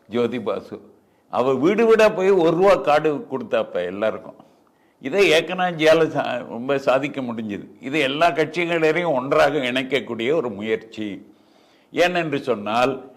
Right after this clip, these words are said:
விவேகானந்தர் எல்லாருக்கும் பொதுவானவர். அதை சொல்லி நம்ம நிச்சயமா கேட்க முடியுங்கிற நம்பிக்கை இருந்தது. இப்ப அதே போல ராமர், அதனால ராமரும் எல்லாருக்கும் பொதுவானவர்.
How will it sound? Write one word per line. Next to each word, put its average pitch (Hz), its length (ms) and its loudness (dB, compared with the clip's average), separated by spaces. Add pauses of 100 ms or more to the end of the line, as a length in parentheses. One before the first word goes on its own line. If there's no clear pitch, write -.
(140)
விவேகானந்தர் 170 800 2
எல்லாருக்கும் 147 640 0
பொதுவானவர். 120 640 -4 (460)
அதை 147 300 2
சொல்லி 170 300 0
நம்ம 160 240 -2
நிச்சயமா 156 500 -4
கேட்க 139 280 -2
முடியுங்கிற 143 520 -2
நம்பிக்கை 127 420 -4
இருந்தது. 123 340 -2
இப்ப 180 240 2
அதே 180 240 6
போல 196 280 4
ராமர், 143 440 4 (840)
அதனால 175 420 4
ராமரும் 202 460 6
எல்லாருக்கும் 175 560 2
பொதுவானவர். 131 600 2